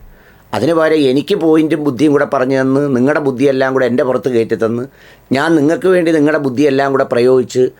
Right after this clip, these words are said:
അവസാനം ആരെങ്കിലും ഒരാൾ എഴുതുമ്പം വീണ്ടും ആ എഴുതുന്ന സാധനം എനിക്ക് അയച്ചു തന്ന്, വീണ്ടും അതിനുള്ള ബുദ്ധി പറഞ്ഞു തന്ന്, എഴുതുന്നോ മറ്റോനാന്ന് എൻ്റെ അടുത്ത് പറഞ്ഞു തന്ന്.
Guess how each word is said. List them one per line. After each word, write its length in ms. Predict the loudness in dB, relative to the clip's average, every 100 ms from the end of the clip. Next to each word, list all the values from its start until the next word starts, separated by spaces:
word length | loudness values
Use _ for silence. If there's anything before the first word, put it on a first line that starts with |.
| -20 _ -4
അവസാനം 400 | -2 -2 -2 0
ആരെങ്കിലും 420 | 0 0 0 0
ഒരാൾ 240 | 0 0 0
എഴുതുമ്പം 480 | 0 -2 0 0
വീണ്ടും 420 | 0 0 2 0 2
ആ 40 |
എഴുതുന്ന 480 | 2 2 2 2 0
സാധനം 360 | -2 -2 0
എനിക്ക് 340 | 0 0 0 -2
അയച്ചു 260 | -2 -2
തന്ന്, 240 | -2 0 -4 -10 -20 -6
വീണ്ടും 400 | -2 0 2 0
അതിനുള്ള 340 | 0 0 0 0
ബുദ്ധി 260 | -2 -2
പറഞ്ഞു 300 | 0 0 -2 -2
തന്ന്, 180 | 0 0
എഴുതുന്നോ 440 | 2 2 0 0
മറ്റോനാന്ന് 600 | -2 -2 0 0 0 -2
എൻ്റെ 180 | -2 -2
അടുത്ത് 180 | -2 -2
പറഞ്ഞു 300 | -2 -2 -2
തന്ന്. 220 | -2 -4